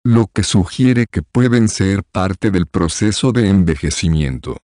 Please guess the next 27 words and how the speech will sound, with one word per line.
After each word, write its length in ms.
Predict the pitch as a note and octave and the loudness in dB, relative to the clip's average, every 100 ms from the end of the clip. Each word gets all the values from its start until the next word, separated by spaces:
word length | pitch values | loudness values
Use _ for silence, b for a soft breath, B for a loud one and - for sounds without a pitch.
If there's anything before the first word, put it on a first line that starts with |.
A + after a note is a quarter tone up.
| _ _ _ _ | _ _ _ _
También 520 | C3+ G#2+ G2+ B2 D3 | 0 2 4 2 2
se 180 | - F#2 | 0 0
han 180 | D#2+ F#2+ | 0 2
relacionado 1000 | G2 F2 E2 - G2+ D2 D#2 E2 E2+ F2+ | 2 0 -2 -2 0 2 0 0 -2 -2
con 220 | A2+ F#2+ | 0 0
enfermedades 960 | E2 D2+ F2 D2+ C#2 C2+ D#2+ F2 F2 - | 0 -2 -4 -2 -4 -2 -2 -2 -4 0
como 260 | G#2+ F#2 | 2 2
la 140 | F2+ D#2 | 2 -2
diabetes, 880 | F2 F2 F#2+ D3+ - A2 A2+ - - _ | -2 0 -2 -2 -2 -2 -2 -8 -14 _
la 180 | A#2 G2+ | 0 2
exposición 920 | G2+ - - E2 D#2 C2 A#2 A#2 A#2+ | 0 -2 -4 -2 -2 -4 0 0 2
a 80 | G2 | 0
la 120 | F2 | 0
radiación, 840 | E2+ F2 F2+ D#2 D#2+ A2+ G#2 G2+ A#2+ _ - | 0 0 0 -2 -2 2 2 2 -2 _ -2
el 200 | A#2 F#2+ | 0 0
traumatismo 880 | - F2+ D#2 D#2 D2 - F#2+ - C3+ | 0 0 0 -2 -4 -2 -2 0 2
en 140 | A#2+ A2 | 4 4
un 180 | B2 | 4
ojo 260 | G#2 G2+ G2 | 2 0 0
o 140 | G#2 | 2
la 140 | A2 G2+ | 2 0
cirugía 640 | F#2 F2 E2 G#2+ A2+ G2 | -2 -2 -2 0 0 2
óptica, 580 | D#2 D2 - G2 G#2+ G#2 _ _ _ | 0 -2 -4 -4 -2 -2 _ _ _
para 220 | - D#3+ D3 | -4 -2 -2
corregir 560 | A#2+ F#2 D#2 G#2 G2+ | -2 -2 -2 0 2
otras 400 | E2+ - A#2 - | 2 0 -2 0
afecciones. 1040 | G2+ - F#2 - F#2+ D2+ C2 A1+ - - | -2 -2 -6 -2 0 0 -4 -8 -10 -12